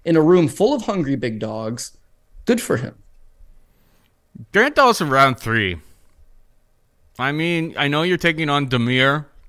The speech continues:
Speaker 2: that who has never been
Speaker 1: Oh, it's going to decision.
Speaker 2: It's
Speaker 1: It's
Speaker 2: never
Speaker 1: not gonna
Speaker 2: been
Speaker 1: be a finish.
Speaker 2: Yeah, but, like, Mark Madsen had never been finished. Grant Dawson gets him
Speaker 1: Ah,
Speaker 2: out of there,
Speaker 1: he's
Speaker 2: right?
Speaker 1: not
Speaker 2: Like,
Speaker 1: elite.
Speaker 2: it's like
Speaker 1: He's not
Speaker 2: twelve,
Speaker 1: elite.
Speaker 2: twelve,
Speaker 1: Damir's elite.
Speaker 2: it's twelve to one is the best price on market right now.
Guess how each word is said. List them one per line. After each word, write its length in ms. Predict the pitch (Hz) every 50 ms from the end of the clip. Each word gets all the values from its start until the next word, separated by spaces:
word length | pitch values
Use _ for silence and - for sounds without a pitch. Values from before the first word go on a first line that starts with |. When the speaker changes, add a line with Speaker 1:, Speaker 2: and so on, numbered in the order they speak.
| - -
Speaker 2:
that 200 | - 117 110 104
who 120 | 113 107 110
has 180 | 107 92 90
never 560 | 98 107 110 113 107 120 117 117 113 113 104 - - - - - - - - - - - - _ _ _ _
been 120 | - 113 113
Speaker 1:
Oh, 160 | 110 110 110
it's 120 | 107 107
going 140 | - 208 196 175
to 60 | 147
decision. 480 | 107 101 - - 95 87 - - - -
Speaker 2:
It's 100 | - 104
Speaker 1:
It's 20 | 110
Speaker 2:
never 200 | 131 139 139 156
Speaker 1:
not 80 | 123
gonna 120 | 107 - -
Speaker 2:
been 80 | 98 -
Speaker 1:
be 60 | - -
a 160 | - 87 82
finish. 320 | 78 73 90 - - - - - -
Speaker 2:
Yeah, 420 | 415 440 427 370 359 214 180 185 220
but, 140 | 240 269 254
like, 160 | 247 247 240
Mark 240 | 208 214 240 233 -
Madsen 380 | 180 175 196 247 226 - 302 277
had 100 | 247 202
never 200 | 220 196 190 185
been 160 | 165 180 170
finished. 640 | 151 - 180 170 170 196 233 226 - - - - - _ -
Grant 200 | 151 139 139 127
Dawson 320 | - 143 135 127 - 139 127
gets 200 | 127 120 117 139
him 120 | 123 110
Speaker 1:
Ah, 60 | 113
Speaker 2:
out 120 | 104 101 101
of 160 | 101 95 95
there, 320 | 104 98 87 85 95 98 - -
Speaker 1:
he's 80 | -
Speaker 2:
right? 160 | 165 190 220
Speaker 1:
not 120 | 247 - -
Speaker 2:
Like, 160 | 220 185 180
Speaker 1:
elite. 260 | 202 247 247 202 -
Speaker 2:
it's 340 | - - - - - - -
like 80 | 277 233
Speaker 1:
He's 60 | 214
not 80 | 220
Speaker 2:
twelve, 180 | 220 254 190 170
Speaker 1:
elite. 360 | 202 269 277 247 - - - -
Speaker 2:
twelve, 240 | - 208 214 220 220
Speaker 1:
Damir's 140 | 214 185 175
elite. 240 | 170 160 147 131 -
Speaker 2:
it's 120 | 160 - -
twelve 320 | - 190 208 214 214 -
to 80 | - 208
one 260 | 190 180 180 175 175
is 100 | 165 135
the 80 | 143
best 240 | 147 151 147 - - -
price 240 | 160 143 143 123
on 140 | 143 131 123
market 400 | 120 120 117 117 113 - 123 117
right 240 | 107 113 107 107 107
now. 460 | 107 110 104 95 95 95 92 92 92